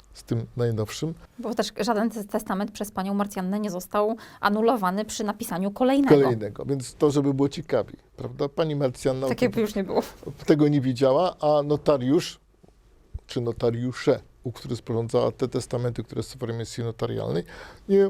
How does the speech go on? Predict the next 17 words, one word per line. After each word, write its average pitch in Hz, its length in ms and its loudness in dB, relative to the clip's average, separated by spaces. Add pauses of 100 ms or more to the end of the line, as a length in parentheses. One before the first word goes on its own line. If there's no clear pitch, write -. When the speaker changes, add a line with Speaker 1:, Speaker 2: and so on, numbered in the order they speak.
(120)
Speaker 1:
udzielili 156 460 0 (300)
tej 147 160 4
stosownej 135 560 -2
porady 131 380 0
prawnej, 120 380 -4
po 139 80 -4
prostu 131 220 -8
nie 135 80 -2
powiedzieli, 123 440 -4
że 123 80 -8
tak - 220 -8
powinno 101 380 -8
być. - 300 -14 (1900)
Zabawa, 165 400 4 (160)
tak? - 220 0 (340)
W - 60 -20
cudzysłowie, 139 520 0